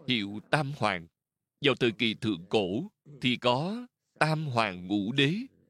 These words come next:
họ là tam hoàng. Từ Phục Hy Thị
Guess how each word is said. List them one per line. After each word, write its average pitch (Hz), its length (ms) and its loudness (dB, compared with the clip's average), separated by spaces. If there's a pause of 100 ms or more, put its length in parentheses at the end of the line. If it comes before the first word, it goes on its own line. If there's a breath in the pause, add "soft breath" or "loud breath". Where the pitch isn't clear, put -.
(160)
họ 104 140 2
là 101 280 0 (120)
tam 135 200 0
hoàng. 104 280 2 (1120)
Từ 127 380 2
Phục 131 200 0
Hy 175 140 4
Thị 110 280 2